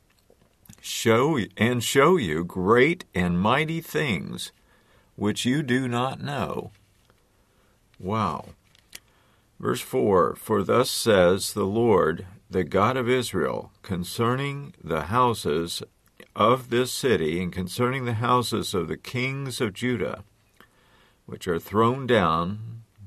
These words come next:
by the mounts and by the sword." And in verse six, "Behold,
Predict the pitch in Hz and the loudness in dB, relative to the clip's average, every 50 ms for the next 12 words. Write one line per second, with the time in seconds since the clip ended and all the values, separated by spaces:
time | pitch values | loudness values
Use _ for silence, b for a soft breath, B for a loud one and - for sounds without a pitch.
0 | 98 - - 95 87 82 87 87 104 107 117 107 92 82 82 87 101 107 - - | -18 -8 -4 -2 0 0 0 0 -2 -4 -2 -2 0 0 0 0 -2 -4 -6 -10
1 | - - - - _ _ - 92 87 87 92 95 98 98 90 95 92 90 92 90 | -12 -12 -12 -14 _ _ -4 -4 -2 0 -2 -2 -2 -4 -2 0 0 0 0 -2
2 | 92 95 92 - - 127 127 120 90 80 - - - _ _ _ _ _ _ _ | -4 -6 -8 -6 -6 -4 -4 -4 -4 -4 -6 -8 -12 _ _ _ _ _ _ _
3 | _ _ _ _ _ b b b b b b b b b b b b b b b | _ _ _ _ _ b b b b b b b b b b b b b b b
4 | b b b b b b _ _ _ _ _ _ _ _ _ _ _ _ _ _ | b b b b b b _ _ _ _ _ _ _ _ _ _ _ _ _ _
5 | _ _ _ _ _ - - 98 98 101 98 101 101 101 92 90 92 110 107 95 | _ _ _ _ _ -8 -4 0 0 0 2 2 2 0 0 0 0 0 0 0
6 | - - - 131 110 87 - - - - 92 90 87 87 113 131 120 101 90 87 | -2 -2 2 2 2 2 2 -4 -10 -6 -4 -4 -4 0 2 4 6 6 6 4
7 | 98 110 120 113 | 2 0 -4 -12